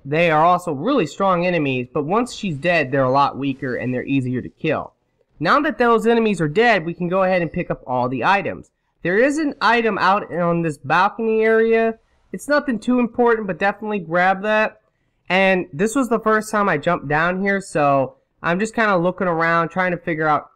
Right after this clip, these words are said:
how to get down to that item. Now, I seen the item originally when I was running around, and I was trying to figure out, how do you get that item in this area? Because the door is locked.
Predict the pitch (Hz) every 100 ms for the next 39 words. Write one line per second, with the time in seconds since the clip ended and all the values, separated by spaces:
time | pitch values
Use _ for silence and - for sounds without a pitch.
0 | _ _ - 196 233 226 196 202 - 180
1 | 175 170 156 160 180 151 95 - _ _
2 | _ _ 175 185 190 190 - 370 415 349
3 | 269 233 196 185 254 214 185 170 151 143
4 | 156 160 151 131 127 180 208 180 156 202
5 | 196 131 117 - _ _ _ 143 175 175
6 | 277 302 - 247 214 226 233 185 - -
7 | 170 208 285 311 269 254 254 170 156 -
8 | 151 160 202 233 180 - 151 165 151 143
9 | 147 - 175 233 185 127 135 175 160 156
10 | 160 156 143 - 156 147 95 -